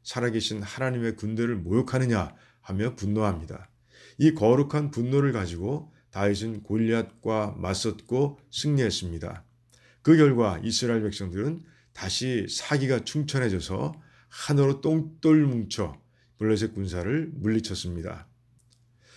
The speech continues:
더러운 말을 벗고 선하고 은혜로운 말을 입어야 합니다.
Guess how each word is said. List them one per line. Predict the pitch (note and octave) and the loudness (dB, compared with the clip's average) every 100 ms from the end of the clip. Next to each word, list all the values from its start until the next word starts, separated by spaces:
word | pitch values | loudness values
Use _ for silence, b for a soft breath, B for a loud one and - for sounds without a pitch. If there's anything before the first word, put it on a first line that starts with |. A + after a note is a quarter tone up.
| B B | B B
더러운 | A2 B2 D3+ E3 E3 | 4 6 6 4 4
말을 | C3+ B2+ C#3 | 2 2 0
벗고 | G#2 G2 - F#2 D#2 C#2+ | -2 -6 -10 -10 -10 -10
선하고 | - C3 C3 B2+ C3+ A2 B2 | -10 -4 -2 -2 0 0 0
은혜로운 | C3+ C#3+ C#3 C#3 C3+ | 2 4 4 2 0
말을 | B2 G#2 C3 | 0 0 0
입어야 | A2 G#2+ G#2 | 0 0 0
합니다. | F2 E2 D#2 C#2+ | -2 -6 -12 -14